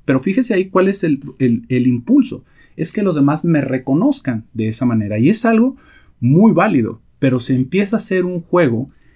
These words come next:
que se descoloca de la realidad de cómo tendríamos que afrontar nosotros tal o cual sufrimiento, porque el asunto ahí no es si se es o si no se es,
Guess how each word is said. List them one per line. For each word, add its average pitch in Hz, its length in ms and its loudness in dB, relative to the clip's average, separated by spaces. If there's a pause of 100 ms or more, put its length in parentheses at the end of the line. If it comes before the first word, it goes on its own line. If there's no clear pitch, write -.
(140)
que 139 100 2
se 131 180 2
descoloca 120 720 0
de 107 100 0
la 98 180 -6
realidad 98 560 -6 (280)
de 117 240 -4 (100)
cómo 190 360 0
tendríamos 135 480 2
que 139 80 -6
afrontar 113 420 -8
nosotros 131 600 -6
tal 120 240 0
o 123 100 -6
cual 107 240 -4
sufrimiento, 127 680 -4 (300)
porque 131 300 0
el 123 80 2
asunto 196 380 -4
ahí 170 120 0
no 151 180 0
es 143 220 -2
si - 220 -6
se 123 240 -2
es 165 160 -4
o - 20 -8
si 107 160 -10
no 113 140 -4
se 139 180 -6
es, 147 160 -6